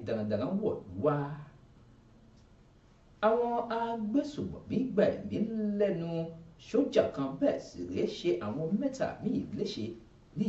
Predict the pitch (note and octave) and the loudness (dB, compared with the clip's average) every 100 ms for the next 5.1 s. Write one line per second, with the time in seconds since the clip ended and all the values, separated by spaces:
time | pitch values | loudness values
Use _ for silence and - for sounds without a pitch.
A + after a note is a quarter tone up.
0 | - - - F3 G2 - - - - - | 0 -2 -6 -4 -4 -6 -10 -12 -12 -10
1 | - - - - - - - - - - | -10 -12 -14 -18 -20 -20 -20 -20 -20 -20
2 | - - - - - - - - - - | -20 -20 -20 -20 -20 -20 -20 -20 -20 -20
3 | - - F#3+ F#3+ D#3+ D#3+ - A2 F#2+ A#2+ | -20 2 6 8 6 4 2 0 2 2
4 | C#3+ C#3+ C#3+ C#3+ G#3+ G#3+ - - E2 F2 | 2 2 4 6 4 2 -2 -8 -10 -2
5 | G#2+ | 0